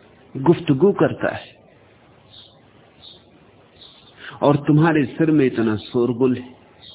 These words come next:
कि कैसे तुम्हें उसकी गुफ्तगू सुनाई पड़े। तुम्हारे भीतर बाजार भरा है, मेला लगा है, तुम्हारा मन क्या है, कुंभ का मेला है,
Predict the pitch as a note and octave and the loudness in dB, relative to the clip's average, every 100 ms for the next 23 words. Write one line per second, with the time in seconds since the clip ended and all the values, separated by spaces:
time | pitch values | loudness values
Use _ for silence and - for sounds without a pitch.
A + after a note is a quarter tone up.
0 | - _ _ - _ - D3 C3+ E3 E3 | -20 _ _ -20 _ -2 -2 0 0 0
1 | D#3 B2 B2+ B2 - - - - C3+ - | -2 -2 2 2 0 -6 -10 -4 -4 -4
2 | - A2 A#2 - G#2+ C3+ C#3 B2+ A2+ A#2 | -8 -4 -4 -4 -4 -4 -2 -2 0 -2
3 | A#2+ F2 A#2+ - - - _ _ _ _ | -2 -6 -6 -12 -20 -20 _ _ _ _
4 | _ _ _ - - - _ _ _ _ | _ _ _ -20 -20 -20 _ _ _ _
5 | _ _ - - - E3 D3 E3 E3+ B2+ | _ _ -20 -20 -4 2 4 4 4 2
6 | D3+ F3 A#2+ G#2 G2+ A2 B2 A#2 A#2+ E2+ | 2 0 2 0 0 0 0 -2 -2 -2
7 | G2+ A2+ - - _ _ _ _ _ - | -4 -10 -18 -20 _ _ _ _ _ -20
8 | - _ _ _ - - C#3 C#3+ D#3 F3+ | -20 _ _ _ -18 0 4 8 8 8
9 | F#3 D#3 D3+ B2 A2+ - - - _ _ | 6 4 2 0 -2 -8 -20 -20 _ _
10 | _ - - _ _ _ _ _ - E3 | _ -20 -20 _ _ _ _ _ 0 4
11 | G3 G#3+ E3+ C#3+ F3+ G#3+ A#3 G#3 F#3+ - | 6 6 6 6 4 2 2 4 4 2
12 | E3+ E3+ F3 F3 E3 D#3 D#3+ D#2 A2+ | 2 4 4 4 4 2 2 -2 -4